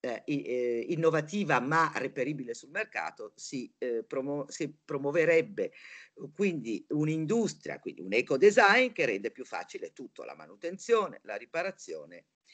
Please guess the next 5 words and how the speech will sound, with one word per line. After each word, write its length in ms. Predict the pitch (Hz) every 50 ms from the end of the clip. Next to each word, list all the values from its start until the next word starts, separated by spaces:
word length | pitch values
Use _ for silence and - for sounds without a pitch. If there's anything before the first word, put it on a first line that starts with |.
| - - _
eccetera. 680 | _ 117 107 104 - - - 107 _ - 87 85 87 82 - - - - - _ _ _ _ _ _ _ _ _ _ _ _ _ _
A 140 | 226 226 226
questo 380 | - 302 311 - - 254 220
punto, 380 | 156 165 185 165 156 151 156 180
infatti, 640 | 165 160 - 170 156 147 151 - 175 175 156 151